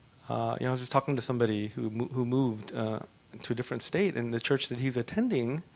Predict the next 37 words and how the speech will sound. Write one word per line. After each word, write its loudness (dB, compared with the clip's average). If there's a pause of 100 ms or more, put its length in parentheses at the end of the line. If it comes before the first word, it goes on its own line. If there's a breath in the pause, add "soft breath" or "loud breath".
(540 soft breath)
um, 2
he's 4
seeing 6
that. -2
Really 2
good 6
people, 0
but 0 (160)
that's 0
causing 4
this -2
kind -2
of, -4 (420 soft breath)
'cause, -8
you 6
know, 6
some 8
people 4
are 2
so 10
dev-, 8 (140)
dedicated 6
and 0
devoted 6
to 4
it, 2
right? -4 (580 soft breath)
And 0
others, 4
uh, -4 (360)
it, -4
it's -6
more, -4 (100)
you -4
know, -8 (420)
secondary 2
or -4